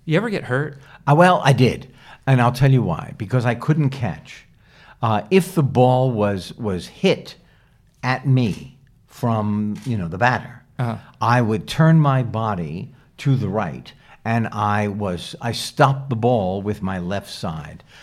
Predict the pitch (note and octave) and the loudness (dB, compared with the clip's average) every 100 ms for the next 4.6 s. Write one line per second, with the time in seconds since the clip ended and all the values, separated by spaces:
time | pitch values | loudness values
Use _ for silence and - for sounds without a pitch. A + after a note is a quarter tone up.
0 | - - C3+ B2+ B2 A2+ - C3+ C3 B2+ | -20 0 2 2 -2 -6 0 0 2 -2
1 | A#2+ A2 F#2 F2+ F2 G2+ G2 F2+ E2+ G2 | 0 -2 -4 -6 -10 -8 -6 -8 -10 -8
2 | F#2+ F2+ G2 F2+ G2+ G2+ E2 D#2+ - - | -8 -6 -6 -6 -4 -6 -6 -10 -16 -8
3 | - - A#2+ - A2+ F#2+ G2 F#2 F2+ F2 | -4 0 0 0 0 -2 -4 -4 -6 -6
4 | F2 - - D#2 - - | -10 -12 -16 -16 -16 -20